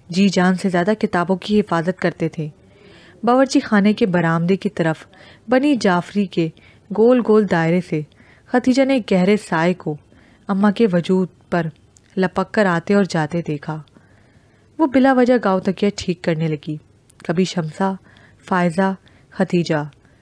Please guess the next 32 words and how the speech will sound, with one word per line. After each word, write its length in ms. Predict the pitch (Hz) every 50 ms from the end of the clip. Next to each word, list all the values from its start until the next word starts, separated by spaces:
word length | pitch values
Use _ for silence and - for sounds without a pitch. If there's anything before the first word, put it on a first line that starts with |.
| _ _ _ _ -
वो 180 | 190 202 233 247
भी 120 | 262 277
थी। 360 | 269 - - 240 240 233 - _ _ _ _ _ _ _ -
परवाज़ 420 | 202 190 185 175 180 185 175 -
का 100 | - 214
शौक़ 300 | 190 - - 202 202 196 - -
उन्हें 260 | - 185 185 196 190
भी 100 | 208 214
रहा 240 | 185 175 165 170 165
था। 280 | - - 156 147 147 - _ _ _ - _ _ _ - - - _ _
खुले 180 | - - 254 269
आसमान 480 | 269 247 220 196 - - 208 202 208 208
पर 120 | 214 226
परिंदों 380 | - - 202 185 180 180 190 196
की 120 | - 226
परवाज़ों 520 | 214 208 185 180 156 165 160 160 - 190
पर 220 | 175 - 170 160 151 - - - - - - - _ -
इन्होंने 360 | 247 247 247 254 262 262 269
भी 100 | 247 277
तालियां 440 | 277 - 226 190 175 170 175 196 190
बजाई 320 | 185 175 - 165 156 160
थीं। 220 | 147 - - 160 151 143 - _ _ _ _ _ _ _ _ _
हाँ, 320 | _ - - 202 220 233 226 -
कभी 360 | 196 165 160 190 190 175 - - _ _ _ - - - - - - - - - -
इन्होंने 340 | 247 240 240 262 269 269 277
भी 120 | 254 269
ज़िंदगी 460 | 208 220 196 180 180 196 180 - 202
के 120 | 190 - 208
लिए 120 | 214 226
सांसें 440 | 214 - - 175 170 170 - 208 208
ली 240 | 190 170 170 180 185
होंगी। 440 | 170 170 160 151 - - 156 156